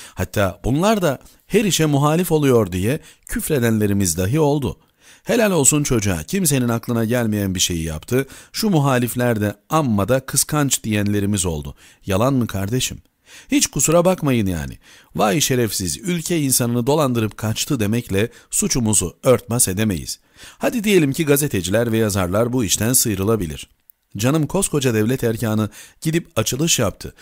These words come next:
Biz de bu duruma kanıp haberlerini yaptık, reklamlarını yayınladık." diyebilir. Bunu demekte de haklılar hani. Ben bir adım daha ileri gidip farklı bir soru soracağım izninizle. Dolandırıcının cebine indirdiği iddia edilen beş yüz milyon Türk lirası var değil mi?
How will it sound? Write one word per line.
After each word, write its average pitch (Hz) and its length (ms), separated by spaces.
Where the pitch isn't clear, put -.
Biz 143 180
de 123 180
bu 170 80
duruma 110 320
kanıp 120 300
haberlerini 101 580
yaptık, 135 420
reklamlarını 127 640
yayınladık." 123 600
diyebilir. 143 520
Bunu 220 180
demekte 131 380
de 107 180
haklılar 147 540
hani. 82 280
Ben 226 200
bir 240 140
adım 120 200
daha 107 200
ileri 101 300
gidip 73 200
farklı 147 420
bir 185 60
soru 147 240
soracağım 101 440
izninizle. 80 500
Dolandırıcının 196 680
cebine 160 360
indirdiği 131 380
iddia 113 300
edilen 113 300
beş 180 200
yüz 107 120
milyon 107 320
Türk 107 240
lirası 107 300
var 92 220
değil 143 160
mi? 76 180